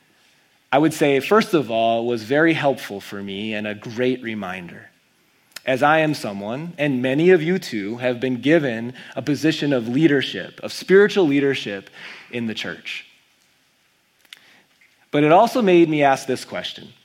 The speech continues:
Is there anyone who's qualified to be a leader in the church? Like, should I resign my position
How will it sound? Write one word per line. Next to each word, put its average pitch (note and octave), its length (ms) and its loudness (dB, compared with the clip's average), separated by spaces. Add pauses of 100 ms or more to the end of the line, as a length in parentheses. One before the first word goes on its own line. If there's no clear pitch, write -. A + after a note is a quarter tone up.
(1500)
Is D3+ 160 0
there D3 220 2
anyone B3 400 4
who's A3 180 2
qualified E3 680 4
to C3+ 60 -2
be D3+ 160 6
a D#3 60 6
leader D3+ 380 4
in C#3+ 200 0
the C#3+ 80 0
church? D3 540 -2 (360)
Like, D#3+ 240 4
should F#3 160 2
I E3+ 140 8
resign D#3 720 4
my C4 200 6
position F#3+ 760 2